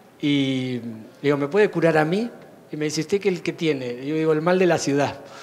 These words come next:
<laughs> por decir algo. Dice, "No, yo no sé curar esas cosas". Ahí empezó todo un mundo, por decir, fantástico, de, de conocer, eh, este, esta magia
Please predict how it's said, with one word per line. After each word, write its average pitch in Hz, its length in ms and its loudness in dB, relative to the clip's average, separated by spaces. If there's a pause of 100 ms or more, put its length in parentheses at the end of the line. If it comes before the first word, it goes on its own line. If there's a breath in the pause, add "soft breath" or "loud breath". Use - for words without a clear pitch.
<laughs> - 400 -12
por 156 120 -6
decir 170 240 -2
algo. 143 320 2 (220)
Dice, - 140 -4
"No, 185 140 2
yo 196 100 2
no 196 100 0
sé 175 160 0
curar 143 260 0
esas 127 200 -6
cosas". - 340 -14 (560 loud breath)
Ahí 160 180 6
empezó 185 320 2
todo 196 180 6
un 175 80 4
mundo, 180 560 6
por 147 100 -2
decir, 160 240 -2
fantástico, 147 920 -4 (880 loud breath)
de, 143 560 4
de 143 160 4
conocer, 151 580 8
eh, 151 280 10
este, 151 280 6
esta 156 200 6
magia 156 720 6